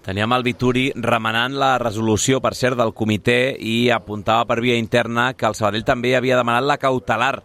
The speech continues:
de, dels tres i que, evidentment, l'han tombada. Atenent a tot l'anterior, eh, s'ha de començar indicant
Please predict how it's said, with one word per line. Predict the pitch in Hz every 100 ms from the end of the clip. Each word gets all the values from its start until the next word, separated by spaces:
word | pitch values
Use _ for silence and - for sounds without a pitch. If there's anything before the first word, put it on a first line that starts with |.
| -
de, | 92 110 110 107
dels | 104 110
tres | - 131 139 165 - -
i | 110 117 110
que, | - 113 120
evidentment, | 107 104 107 113
l'han | 110 110
tombada. | 107 104 113 120 139 - - - -
Atenent | 110 120 131 143 165
a | 160
tot | 156 151
l'anterior, | 147 143 143 147 170 185 185 175 -
eh, | 113 120 117 117 113 - 104
s'ha | 107 - 123
de | 127 131
començar | 131 123 143 131 127
indicant | 127 131 120 - 139 131